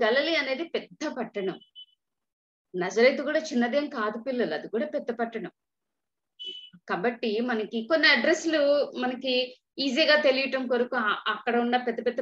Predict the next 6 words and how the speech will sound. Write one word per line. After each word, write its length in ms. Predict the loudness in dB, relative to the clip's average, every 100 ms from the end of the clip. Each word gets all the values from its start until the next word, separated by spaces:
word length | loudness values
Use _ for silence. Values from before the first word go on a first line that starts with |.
| -4
పట్టణాలు 380 | -2 0 0 0
చెప్పుకుంటూ 540 | -2 -4 0 2 2
ఉంటాం 360 | 0 -2 -6 -6
కదా. 260 | -4 -4 -6 -8
చిన్న 120 | -4 -2
చిన్న 520 | -2 0 4 4